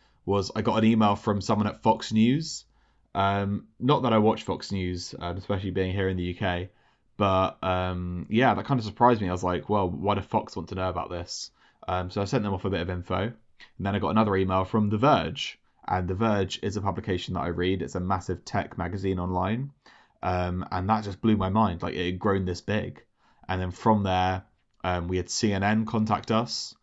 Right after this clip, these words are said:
um, and that C N N article, um, got s-, millions and millions of, of hits, and in the U K reached the front page of Apple News,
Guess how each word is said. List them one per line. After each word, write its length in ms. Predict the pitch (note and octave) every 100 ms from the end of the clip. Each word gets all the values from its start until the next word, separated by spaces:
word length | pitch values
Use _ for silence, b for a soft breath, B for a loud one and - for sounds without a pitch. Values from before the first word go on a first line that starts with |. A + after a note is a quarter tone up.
| _ _ -
um, 420 | F#2+ F#2 F2 F2
and 160 | - F#2+
that 140 | F#2+
C 160 | - G#2+
N 100 | G2+
N 120 | G2+
article, 640 | G2 F#2+ - - F#2 F#2 F2+
um, 560 | F2 F2 F2 F2+ F#2 D2 -
got 160 | A#2+ -
s-, 220 | - - -
millions 600 | A2 A2 A#2+ A2 F#2+ F#2+
and 100 | G2+
millions 400 | G2+ F#2+ F#2 F#2+
of, 260 | D2+ F#2 -
of 100 | G2
hits, 540 | - A2 - - - -
and 360 | F2+ F2+ F#2
in 140 | - A2
the 80 | G2+
U 160 | G#2
K 440 | G#2+ A2+ F#2+ F2 F2 b b b
reached 440 | - F#2+ F#2 -
the 80 | -
front 240 | G#2+ G#2+ G#2
page 240 | G2+ F#2+
of 80 | G2
Apple 300 | G#2 - G#2+
News, 560 | G2+ A2 D3 E3+ -